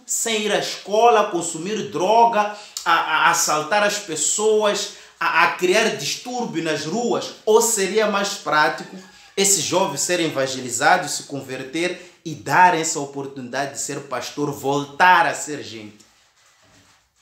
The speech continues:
O que que você opina nessas duas colocações? Porque o Alfredo Paulo hoje está a culpar a igreja por não ter estudado, por não ter um curso, por não ter uma profissão. Mas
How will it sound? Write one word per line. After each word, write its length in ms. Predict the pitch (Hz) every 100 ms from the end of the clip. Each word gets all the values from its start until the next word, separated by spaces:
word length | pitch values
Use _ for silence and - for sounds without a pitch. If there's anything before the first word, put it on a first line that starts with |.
| -
O 140 | 294
que 160 | 339 349
que 120 | 311
você 720 | 202 226 - 262 262 240 - - _ -
opina 840 | 208 - 254 240 202 135 107 - _ _ _ _ _ _ -
nessas 380 | 196 196 175 -
duas 280 | 160 165
colocações? 680 | - 147 131 131 123 139 123
Porque 300 | - 269 -
o 140 | 269 277
Alfredo 520 | 254 - 294 277 208
Paulo 480 | - 254 262 247 -
hoje 480 | 240 240 220 - -
está 240 | - 240
a 60 | 233
culpar 720 | 220 202 208 220 220 - -
a 200 | 185 190
igreja 720 | 160 131 160 220 208 - 123 - _ _ _ _ -
por 160 | 185
não 240 | 190 208 202
ter 180 | 190
estudado, 720 | 180 - 143 120 156 170 - -
por 140 | 180
não 280 | 185 208 208
ter 180 | 208 208
um 160 | 196 190
curso, 400 | 180 196 196 - 156
por 160 | 175
não 200 | 185 196 196
ter 180 | 196
uma 180 | 190 185 180
profissão. 600 | 165 156 147 - 175 151 - - -
Mas 680 | 165 214 220 - - -